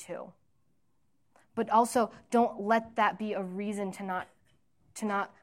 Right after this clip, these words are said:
move into these things that get us, uh, that, that strip away those things that block us.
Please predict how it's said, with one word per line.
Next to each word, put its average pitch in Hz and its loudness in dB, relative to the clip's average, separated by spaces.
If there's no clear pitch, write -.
move 214 2
into 208 -4
these 196 -4
things 208 -2
that 190 -2
get 208 2
us, 247 0
uh, 185 4
that, 190 2
that 202 0
strip 247 -2
away 240 6
those 208 0
things 202 -6
that 175 -4
block 190 0
us. - -8